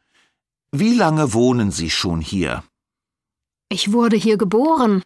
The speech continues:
Speaker 2: Mein Urgroßvater hat das Hotel gebaut. Das war in den zwanziger Jahren,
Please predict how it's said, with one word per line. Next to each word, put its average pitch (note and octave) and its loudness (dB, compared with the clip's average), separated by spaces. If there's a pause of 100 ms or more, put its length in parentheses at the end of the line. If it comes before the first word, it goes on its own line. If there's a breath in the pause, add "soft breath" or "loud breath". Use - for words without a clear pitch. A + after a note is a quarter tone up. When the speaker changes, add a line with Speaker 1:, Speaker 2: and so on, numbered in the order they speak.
(500)
Speaker 2:
Mein A#3 0
Urgroßvater B3+ 0
hat A3 0
das G#3 -2
Hotel A3 0
gebaut. F3+ -2 (680)
Das F3 -2
war G#3 0
in G#3 0
den G3+ 2
zwanziger G#3 -2
Jahren, G3 2